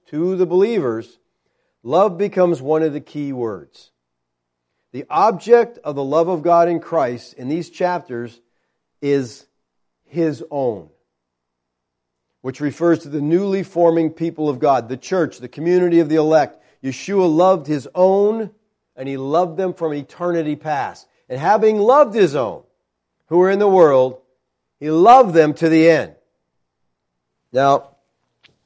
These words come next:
the New American Standard Study Bible has a footnote that says this, "The Greek noun agape, love, and the verb agapao occur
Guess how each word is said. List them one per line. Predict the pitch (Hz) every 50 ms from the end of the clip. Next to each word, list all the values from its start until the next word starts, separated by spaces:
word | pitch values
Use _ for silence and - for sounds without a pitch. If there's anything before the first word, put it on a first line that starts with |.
| _ -
the | - 147
New | 185 254 285
American | 269 240 226 214 214 180 156
Standard | - - - 185 180 180 180 165 147 -
Study | - - - 175 175 175 170 170
Bible | 139 131 135 131 127 120 123 123
has | 127 127 117
a | 120 117
footnote | - - - 202 220 - 139 120 113 113 110 110 - _ _ _ _ _ _ _ _ _ _ _ _ _
that | - 139 -
says | - - 180 170 156 135 127 139
this, | 147 127 107 - - -
"The | - 131 127
Greek | 104 123 156 220 262 262 180
noun | - 175 180 185 185 180 175 170 170 165 160 151 - _ _ _ _ _ _ _ _ _ _ _ _ _ _ -
agape, | 127 127 120 151 165 202 190 - 143 127 117 110 117 131 147 143 _ _ _ _ _ _ _ _ _ _ _ _ _ _ _ -
love, | 117 127 170 180 139 123 120 131 143 139 135 _ _ _ _ _ -
and | 120 120 123
the | 120
verb | 107 123 170 175 165 160 151 143
agapao | - 135 131 120 127 117 - 160 175 196 196 147 127 117 110 110 120 131 143 _ _ _ _ _ _ _ _ _ _ _ _ _ _ _ _ -
occur | 143 135 - - 175 208 208 202 202 202 196 202